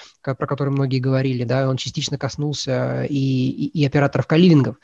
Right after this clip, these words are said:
А, поэтому люди, которые как-то вообще в паблик-секторе работают, э, да, и с точки зрения продвижения там законов, популяризации идеи коливингов, э, это тоже очень ценные.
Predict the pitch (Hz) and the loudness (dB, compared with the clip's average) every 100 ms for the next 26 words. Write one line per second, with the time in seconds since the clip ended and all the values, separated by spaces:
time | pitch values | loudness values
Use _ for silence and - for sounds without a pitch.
0 | - - - - 127 127 139 139 139 135 | -16 -16 -12 -4 0 2 2 2 2 2
1 | 135 131 127 135 156 143 139 139 135 131 | 0 0 0 0 0 2 0 -2 -2 -2
2 | 131 - 131 127 - 143 156 143 135 139 | -6 -4 -4 -2 -2 -2 -2 -2 -4 -8
3 | - 135 131 135 139 131 131 127 - 127 | -6 -6 -4 -4 -4 -4 -6 -6 -6 -6
4 | 127 127 127 127 127 131 131 135 - 135 | -4 -6 -6 -6 -6 -6 -6 -8 -4 -4
5 | 131 131 139 135 135 127 127 131 - 131 | -4 -4 0 0 0 -4 -6 -6 -4 -4
6 | 123 127 - 135 139 139 127 - 127 127 | -4 -4 -2 -2 0 -2 -2 -6 -6 -6
7 | 123 135 131 123 127 117 - 208 131 123 | -4 -4 -2 -2 -4 -8 -14 -10 -6 -4
8 | 123 - - 156 139 131 127 - 135 131 | -6 -10 -2 0 0 -2 -6 -2 -2 -2
9 | 127 | -6